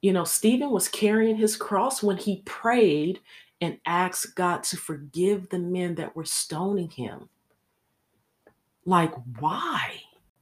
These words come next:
Without spirit, who prays for their enemies? Just to say a prayer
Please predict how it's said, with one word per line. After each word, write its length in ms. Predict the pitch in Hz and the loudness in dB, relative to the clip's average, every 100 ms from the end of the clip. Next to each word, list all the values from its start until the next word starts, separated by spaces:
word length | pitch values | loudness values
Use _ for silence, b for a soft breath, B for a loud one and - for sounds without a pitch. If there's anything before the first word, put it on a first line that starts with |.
| _ _ _ _ | _ _ _ _
Without 540 | - - - 185 240 - | -6 -4 0 2 2 0
spirit, 640 | - 233 185 147 - - _ _ _ _ _ _ _ _ _ _ _ _ | -2 -2 -2 -2 -6 -14 _ _ _ _ _ _ _ _ _ _ _ _
who 280 | - 277 285 | -2 0 2
prays 320 | - 254 254 | 2 0 2
for 140 | 254 | 2
their 160 | 240 240 | 4 4
enemies? 720 | 247 285 - - - - - - _ _ _ _ _ _ _ _ _ _ _ _ _ _ _ _ _ _ _ _ _ 175 | 4 2 0 -4 -8 -8 -8 -10 _ _ _ _ _ _ _ _ _ _ _ _ _ _ _ _ _ _ _ _ _ -6
Just 360 | 147 208 277 - | 0 4 4 2
to 80 | 262 | 2
say 260 | - 214 | 6 6
a 80 | 180 | 6
prayer 760 | - - 214 214 190 156 156 | 0 -2 4 6 6 2 -4